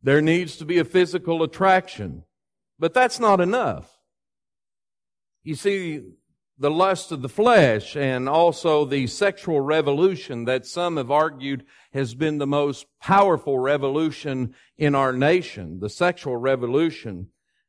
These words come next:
says that that's enough, and that's not enough. Are you attracted to them? Well, many people are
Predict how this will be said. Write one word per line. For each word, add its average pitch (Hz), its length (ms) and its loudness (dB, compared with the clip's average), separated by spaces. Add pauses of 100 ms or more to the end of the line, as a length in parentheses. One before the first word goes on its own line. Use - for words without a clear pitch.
(140)
says 190 440 0
that 127 120 -4
that's 143 300 -2
enough, 139 420 -2
and 123 80 -4
that's 143 240 -4
not 131 220 -2
enough. 107 420 -10 (2000)
Are 123 100 -4
you 139 160 -2
attracted 123 600 -2
to 101 80 -8
them? 92 460 -12 (1500)
Well, 131 140 -4
many 160 260 -2
people 123 480 -4
are 107 360 -4